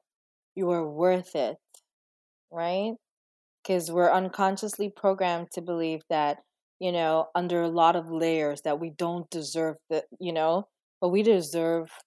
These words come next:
to get the help for us. And also, getting help is your responsibility.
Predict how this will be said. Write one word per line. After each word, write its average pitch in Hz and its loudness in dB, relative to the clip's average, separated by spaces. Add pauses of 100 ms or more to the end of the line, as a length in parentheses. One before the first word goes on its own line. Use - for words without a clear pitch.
(280)
to 175 -8
get 160 0
the 156 -4
help 151 -4
for 151 -6
us. 139 -4 (320)
And 170 -6
also, 170 0 (300)
getting 196 6
help 196 2
is 151 -4
your 180 4
responsibility. 156 -6